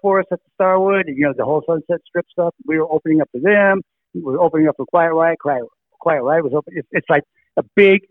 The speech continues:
family. And then, uh, uh, David Lee Roth knew, uh, kind of, I jogged with, um, Kenny Richards, the drummer at the time. And, uh,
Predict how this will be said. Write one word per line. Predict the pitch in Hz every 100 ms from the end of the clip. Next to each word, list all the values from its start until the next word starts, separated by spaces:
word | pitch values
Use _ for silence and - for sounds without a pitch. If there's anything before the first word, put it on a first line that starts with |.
| _ _ -
family. | 143 113 - _ _ _ _
And | 147 147
then, | 151 139 131
uh, | 127 120 - _ _ _ _ _ -
uh, | 156 139 143
David | 180 196
Lee | 196
Roth | 170 170 -
knew, | 175 - - -
uh, | 160 170 _
kind | - 190
of, | 156 -
I | 143
jogged | 131 175 202
with, | 143 139
um, | 156 139 131 127 117 _ _ _
Kenny | 190 165
Richards, | 185 147 127
the | 139
drummer | 185 160 123
at | 104
the | 110
time. | 113 104 87 _ _ _ _ _ _
And, | 165 160 151 147 147
uh, | 139